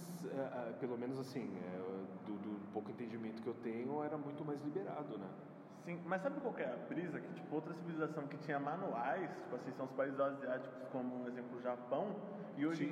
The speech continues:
Speaker 2: em dia,
Speaker 1: tinha mesmo, é verdade.
Speaker 2: e hoje em dia, tá ligado? O bagulho é totalmente uma repressão sexual.
Speaker 1: Sim.
Speaker 2: Tipo, eu já assisti uns dois documentários, um inclusive chama Dark Web, o outro é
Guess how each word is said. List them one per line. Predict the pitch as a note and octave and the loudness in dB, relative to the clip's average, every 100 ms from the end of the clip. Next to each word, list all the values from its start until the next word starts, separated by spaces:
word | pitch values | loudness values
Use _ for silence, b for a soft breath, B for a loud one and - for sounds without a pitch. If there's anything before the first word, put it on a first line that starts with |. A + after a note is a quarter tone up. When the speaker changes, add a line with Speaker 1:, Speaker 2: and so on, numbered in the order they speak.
| D3 | 2
Speaker 2:
em | |
dia, | - C3+ G3 A#3+ | 0 0 4 4
Speaker 1:
tinha | C#3 | 4
mesmo, | B2+ A2+ G2+ | 2 0 0
é | G2+ | 0
verdade. | A2+ C#3 | 4 6
Speaker 2:
e | |
hoje | E3+ F3+ | 6 4
em | F3+ D#3 | 2 0
dia, | - D3+ A#3+ | 0 2 2
tá | G#3+ E3 | 2 2
ligado? | D3+ F3 D#3 | 4 2 2
O | C#3 C3 | 0 2
bagulho | C3+ C3+ C#3 D#3+ F3 | 2 2 0 2 2
é | |
totalmente | D#3 E3 F#3+ F#3 F3 F3 F3+ | 2 0 2 2 0 -4 -2
uma | F#3+ | 0
repressão | F3+ F#3 F#3+ C4+ F3 G3+ B3 | 2 2 0 -2 0 0 0
sexual. | A3 - E3+ B2 A2+ - - - | -2 -6 0 2 2 0 -8 -8
Speaker 1:
Sim. | - A#2 B2+ C#3+ - | -2 0 0 -2 -6
Speaker 2:
Tipo, | - D#3 | 2 4
eu | |
já | D3 D#3+ | 6 4
assisti | E3 - | 2 -2
uns | E3+ | -2
dois | D3+ F3+ A3 | 4 4 4
documentários, | A#3 G#3+ F3+ D#3 C#3+ D3+ D3 | 0 0 0 6 6 6 4
um | D3+ - | 0 -2
inclusive | F3+ E3+ E3 | 0 0 0
chama | D3+ D3 | 2 4
Dark | C#3 C#3+ D#3 - | 6 4 4 2
Web, | D#3 A#2+ B2+ F#3 B B - | 2 4 2 0 B B 0
o | B2 | 2
outro | C#3 C#3 D3+ D3 | 2 2 2 4
é | C3+ | 6